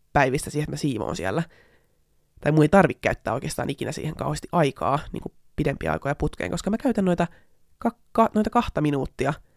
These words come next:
semmosena, että mä tartun eri asioihin tosi matalalla ky-, matalalla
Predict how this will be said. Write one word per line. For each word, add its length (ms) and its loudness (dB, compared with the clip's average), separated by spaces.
semmosena, 440 -2
että 120 -4
mä 40 -2
tartun 420 2
eri 160 -2
asioihin 420 -2
tosi 300 -8
matalalla 480 -2
ky-, 180 -6
matalalla 400 2